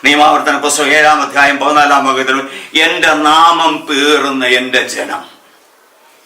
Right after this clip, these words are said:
എന്റെ നാമം വഹിക്കുന്ന ജനം എവിടെയിരുന്ന് എന്നെ വിളിച്ചാലും ഞാൻ അതിന് മറുപടി പറയുന്ന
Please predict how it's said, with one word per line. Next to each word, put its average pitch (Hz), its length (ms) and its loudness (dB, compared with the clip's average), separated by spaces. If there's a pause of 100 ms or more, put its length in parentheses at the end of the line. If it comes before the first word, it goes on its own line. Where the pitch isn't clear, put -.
(680)
എന്റെ 226 340 0
നാമം 202 580 2
വഹിക്കുന്ന 180 580 -2
ജനം 170 460 -2
എവിടെയിരുന്ന് 196 720 0
എന്നെ 185 220 -2
വിളിച്ചാലും 165 580 -4
ഞാൻ 156 200 -2
അതിന് 147 180 -2
മറുപടി 156 480 -2
പറയുന്ന 131 600 -4